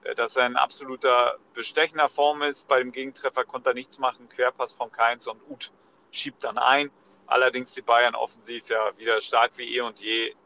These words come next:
Serge Gnabry, guten Torabschüsse, Coman macht da auch noch ein. Äh, ja, also bei den Bayern läuft's und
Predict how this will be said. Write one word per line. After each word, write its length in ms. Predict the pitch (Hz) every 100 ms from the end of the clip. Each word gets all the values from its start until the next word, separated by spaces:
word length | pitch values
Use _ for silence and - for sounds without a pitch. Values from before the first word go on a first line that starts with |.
| _
Serge 360 | - 117 120
Gnabry, 540 | 117 107 117 113 113 110 _ _ _ _
guten 220 | 131 143 127
Torabschüsse, 960 | 127 131 127 - 131 - 123 120 139 - -
Coman 500 | 131 123 117 120 120 120
macht 220 | 120 -
da 100 | 120
auch 140 | 120
noch 200 | 123 117
ein. 340 | 113 113 110 113 _ _ _ _ -
Äh, 320 | - 104 95
ja, 240 | 98 107 -
also 180 | 110 110
bei 160 | 127
den 100 | 127
Bayern 280 | 120 131 120
läuft's 480 | 117 139 - - - _ _ _
und 540 | - 120 120 - -